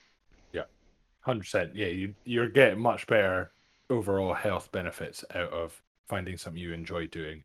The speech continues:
and doing that than dragging your, forcing yourself to the gym.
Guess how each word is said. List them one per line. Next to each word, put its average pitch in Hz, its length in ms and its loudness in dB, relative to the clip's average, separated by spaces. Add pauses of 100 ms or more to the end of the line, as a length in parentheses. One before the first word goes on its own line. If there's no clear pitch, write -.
and 80 140 -12
doing 80 220 -12
that 73 300 -10
than 78 300 -12 (800)
dragging 87 320 -4
your, 82 160 -10
forcing 95 360 -8
yourself 85 320 -10
to - 80 -20
the 82 100 -14
gym. 80 260 -12